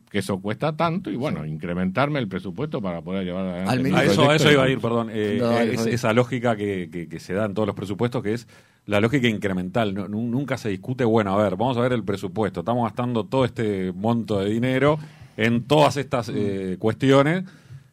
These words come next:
Speaker 3: y no, y no se revisa eso de decir, bueno, a ver, acá necesitamos todo este monto o capaz que con un poco
Speaker 2: Pero
Speaker 3: menos
Speaker 2: se
Speaker 3: se pasa lo
Speaker 2: supone que
Speaker 3: mismo.
Speaker 2: se hizo en el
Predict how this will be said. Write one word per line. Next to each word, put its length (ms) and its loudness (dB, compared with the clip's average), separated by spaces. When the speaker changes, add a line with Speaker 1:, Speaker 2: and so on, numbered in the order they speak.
Speaker 3:
y 120 -4
no, 100 0
y 140 0
no 100 2
se 140 0
revisa 460 0
eso 240 -2
de 60 0
decir, 220 -4
bueno, 300 0
a 360 0
ver, 100 -2
acá 300 -2
necesitamos 540 -4
todo 100 0
este 140 -2
monto 380 0
o 140 4
capaz 220 2
que 60 -6
con 140 0
un 140 -2
poco 160 2
Speaker 2:
Pero 80 2
Speaker 3:
menos 160 0
Speaker 2:
se 60 2
Speaker 3:
se 40 -2
pasa 140 6
lo 40 4
Speaker 2:
supone 140 4
que 60 4
Speaker 3:
mismo. 80 2
Speaker 2:
se 120 2
hizo 200 -2
en 80 -2
el 100 -6